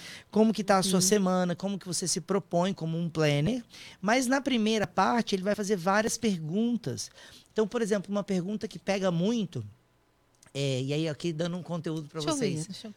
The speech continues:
Speaker 1: Vocês sabiam que, vocês sabiam que, é, se a mãe de vocês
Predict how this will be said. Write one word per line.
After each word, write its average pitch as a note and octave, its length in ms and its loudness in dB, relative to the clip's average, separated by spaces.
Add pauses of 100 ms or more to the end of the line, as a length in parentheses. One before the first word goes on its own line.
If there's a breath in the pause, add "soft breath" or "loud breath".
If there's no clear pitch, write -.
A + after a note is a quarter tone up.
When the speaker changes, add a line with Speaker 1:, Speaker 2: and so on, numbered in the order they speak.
Speaker 1:
Vocês A#3 280 2
sabiam G3 600 2
que, F3+ 420 -2 (160)
vocês D#3 320 -4
sabiam F3 540 -4
que, D3 360 -4 (600 soft breath)
é, D3+ 600 0 (260)
se - 220 0
a F3+ 60 2
mãe G3 300 2
de G#3+ 120 -2
vocês E3 760 -2